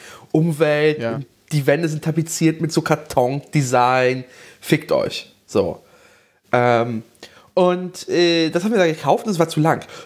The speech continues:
Speaker 1: deswegen haben wir eine, äh, Kreissäge gemietet. Total entspannt. Ähm,
Speaker 2: Ja.
Speaker 1: Kreissägen machen mir bis heute Angst.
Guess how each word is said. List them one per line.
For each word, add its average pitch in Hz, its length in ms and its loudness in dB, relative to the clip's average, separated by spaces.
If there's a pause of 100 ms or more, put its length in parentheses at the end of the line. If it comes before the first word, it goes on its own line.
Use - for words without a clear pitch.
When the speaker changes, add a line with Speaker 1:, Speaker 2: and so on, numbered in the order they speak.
Speaker 1:
deswegen 170 260 0
haben 185 160 -2
wir 185 140 2
eine, 143 420 0
äh, 123 420 0
Kreissäge 156 680 0 (800)
gemietet. 135 680 0 (460)
Total 233 320 2
entspannt. 214 600 -4 (420)
Ähm, 180 400 4
Speaker 2:
Ja. 135 100 2 (640)
Speaker 1:
Kreissägen 240 720 -2 (200)
machen 156 220 2
mir 175 100 4
bis 156 180 -4
heute 196 260 2
Angst. - 480 -4